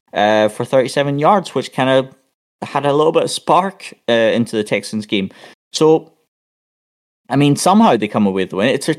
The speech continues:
it's a Te-, it's only the Texans' second win of the season. Um, they're pretty much, they're, they're gonna get one of the top two picks in the draft. Uh, I, th-,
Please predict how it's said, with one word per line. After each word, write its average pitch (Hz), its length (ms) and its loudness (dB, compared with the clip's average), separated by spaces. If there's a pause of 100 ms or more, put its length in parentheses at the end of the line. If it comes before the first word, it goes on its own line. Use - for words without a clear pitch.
it's 165 140 -4
a 208 40 -12
Te-, 226 100 -2
it's 208 200 -2
only 311 160 -2
the 311 60 -8
Texans' 214 400 -2
second 170 720 -2
win 170 220 2
of 165 140 -4
the 117 100 -2
season. 190 520 -4 (440)
Um, 143 380 2 (580)
they're 156 480 2 (240)
pretty 247 420 -2
much, 170 480 2 (120)
they're, 151 140 6
they're 156 160 2
gonna 208 200 2
get 135 160 2
one 135 100 2
of 123 60 2
the 113 100 2
top 117 200 -2
two 113 160 -4
picks - 300 -8
in 92 60 -10
the 90 80 -12
draft. - 400 -16 (340)
Uh, 87 220 -2
I, 95 40 -2
th-, - 80 -10